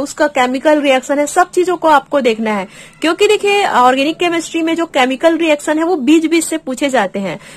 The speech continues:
तो glycerol और glycol जो है वो very important है, आप दोनों की तैयारी जो है वो अच्छे से कीजिएगा अगर आप chapter one की तैयारी कर रहे हो।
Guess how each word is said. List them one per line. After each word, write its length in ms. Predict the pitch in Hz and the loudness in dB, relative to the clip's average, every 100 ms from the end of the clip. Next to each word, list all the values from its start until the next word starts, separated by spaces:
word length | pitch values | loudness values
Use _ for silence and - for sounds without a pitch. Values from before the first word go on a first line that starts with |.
| - | -6
तो 100 | 311 | -2
glycerol 600 | 285 269 294 302 285 311 | 0 0 -2 2 4 4
और 220 | 392 311 320 | 2 2 2
glycol 580 | 254 240 240 254 277 | 2 0 2 2 2
जो 140 | 311 330 | 2 2
है 60 | |
वो 120 | 339 320 | 2 0
very 280 | 233 247 311 | 0 0 0
important 500 | 320 339 330 330 320 | 2 2 2 -2 -2
है, 140 | 330 | -2
आप 240 | - 254 269 | 0 0 0
दोनों 320 | 233 262 330 | 0 0 0
की 100 | 370 | -2
तैयारी 400 | 370 320 269 285 | 0 2 2 0
जो 120 | 277 | 0
है 80 | 294 | 0
वो 60 | 320 | 0
अच्छे 400 | 269 262 - 311 | -2 -4 -4 -4
से 120 | 330 | -2
कीजिएगा 480 | 311 277 294 302 302 | -2 -2 0 2 2
अगर 180 | 262 | 2
आप 120 | 269 262 | 0 0
chapter 380 | 247 226 254 | -4 -2 -2
one 160 | 247 240 | 0 -2
की 80 | 240 | -6
तैयारी 380 | 240 208 202 208 | -6 -4 -4 -6
कर 180 | 208 | -8
रहे 160 | 196 190 | -6 -8
हो। 180 | 190 | -10